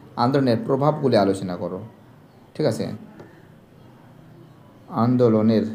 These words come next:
নয় এগারো, ঠিক আছে, আন্দোলনের কারণগুলি বিশ্লেষণ করো, এই আন্দোলনের প্রভাবগুলি আলোচনা করো। চৌঠা মে আন্দোলন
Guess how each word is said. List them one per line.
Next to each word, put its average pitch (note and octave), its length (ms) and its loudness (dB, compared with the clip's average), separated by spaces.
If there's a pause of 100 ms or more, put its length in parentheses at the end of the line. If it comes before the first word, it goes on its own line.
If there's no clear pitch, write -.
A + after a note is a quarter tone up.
(500)
নয় A2+ 220 2
এগারো, A2+ 360 -2 (2250)
ঠিক B2+ 100 -2
আছে, G#2 260 -2
আন্দোলনের C#3+ 500 0
কারণগুলি B2+ 560 0 (340)
বিশ্লেষণ B2 500 -2
করো, D#3 180 -2
এই C3 180 2
আন্দোলনের B2+ 340 2
প্রভাবগুলি A2+ 500 0
আলোচনা F2+ 280 -4
করো। G#2 140 -6
চৌঠা A2+ 340 -2
মে G#2+ 100 0
আন্দোলন G#2+ 420 -2